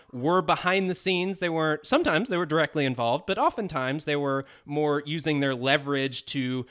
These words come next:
make power plays. How did that really work out, and what influence did that have throughout these different times?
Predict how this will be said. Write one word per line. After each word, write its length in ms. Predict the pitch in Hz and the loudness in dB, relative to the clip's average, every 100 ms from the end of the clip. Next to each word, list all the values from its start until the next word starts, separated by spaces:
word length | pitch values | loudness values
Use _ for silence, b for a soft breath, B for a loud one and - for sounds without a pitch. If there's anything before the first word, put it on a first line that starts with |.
| b | b
make 340 | 143 151 151 | 0 0 0
power 340 | - 143 156 139 | 0 2 2 0
plays. 460 | - 131 117 120 | -2 -2 -2 -2
How 160 | - 226 | -2 -2
did 120 | 262 | 0
that 240 | 160 156 151 | 0 0 0
really 220 | 156 139 | 0 0
work 260 | 135 139 | -2 -2
out, 220 | 143 139 139 | 0 0 -2
and 160 | 131 | -2
what 220 | 143 151 - | -2 -2 0
influence 560 | 175 170 160 135 127 | -2 0 0 0 -2
did 160 | - 131 | -6 -4
that 200 | 120 117 | -4 -4
have 320 | - 135 120 | -2 -2 -2
throughout 320 | 117 113 113 | -4 -4 -4
these 180 | 117 110 | -6 -8
different 320 | - - 107 | -8 -10 -10
times? 500 | - 107 87 90 - | -10 -8 -10 -12 -16